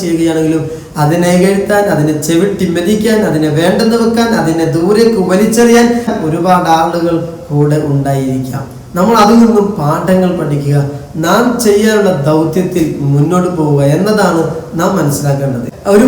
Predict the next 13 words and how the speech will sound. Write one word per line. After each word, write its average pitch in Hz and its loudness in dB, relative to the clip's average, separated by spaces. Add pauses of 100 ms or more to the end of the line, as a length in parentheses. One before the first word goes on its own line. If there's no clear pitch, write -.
(140)
മരം, 190 4 (200)
ആ - 2 (160)
മരത്തിൻ്റെ 190 2 (420)
ഇലകൾ 196 4 (140)
പ്രായമായി 185 2
കഴിഞ്ഞാൽ 165 0 (240)
കരിഞ്ഞുണങ്ങി 160 0 (180)
താഴേക്ക് 143 0
വീഴുന്നു. 120 -4 (480)
ആ 196 2 (140)
താഴേക്ക് 233 4 (120)
വീഴുന്ന 196 4 (240)
കരിയിലകൾ 170 2